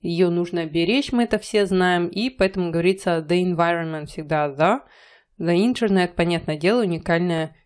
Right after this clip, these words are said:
явление современных технологий. Далее, если у вас связки go to the cinema, либо go to the movies, go to the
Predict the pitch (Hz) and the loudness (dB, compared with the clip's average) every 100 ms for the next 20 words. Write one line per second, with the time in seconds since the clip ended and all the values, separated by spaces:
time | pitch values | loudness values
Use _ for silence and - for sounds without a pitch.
0 | _ 156 165 160 175 208 208 180 170 - | _ -4 0 2 4 2 2 2 0 -2
1 | 170 165 160 170 165 165 - - 156 147 | -2 -2 -2 -2 -2 -6 -14 -8 -6 -4
2 | 135 135 - - _ _ - - - _ | -6 -8 -12 -14 _ _ -20 -20 -20 _
3 | - 185 180 156 151 180 277 - 202 170 | -2 0 2 -2 -4 -4 -2 0 0 2
4 | 190 208 - 170 175 156 - - - - | 0 0 -6 -2 0 0 -6 -14 -14 -14
5 | - - - 170 175 190 247 214 190 175 | -20 -20 -14 0 2 2 0 -6 -6 -2
6 | - 185 190 180 156 151 147 170 190 190 | 0 2 2 0 0 -2 0 2 0 0
7 | 165 165 165 175 247 247 - 196 - 175 | -4 -2 0 0 0 -2 -14 -8 0 2
8 | 214 - 180 147 | 2 0 -2 -4